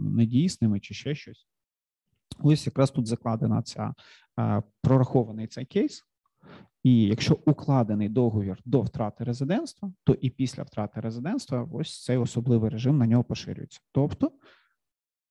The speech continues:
для цього гік-контракту протягом трьох місяців нічого абсолютно не змінюється.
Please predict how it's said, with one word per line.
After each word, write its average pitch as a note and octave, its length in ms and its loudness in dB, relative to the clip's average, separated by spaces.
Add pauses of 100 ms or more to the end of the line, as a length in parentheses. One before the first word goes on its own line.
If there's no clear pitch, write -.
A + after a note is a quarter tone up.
(640)
для C3+ 220 2
цього B2+ 340 2
гік-контракту B2 720 -4
протягом - 520 -4 (100)
трьох B2 300 0
місяців E3 500 -4 (100)
нічого D#3+ 560 0
абсолютно A2+ 500 -2
не A2 120 -8
змінюється. G2 520 -10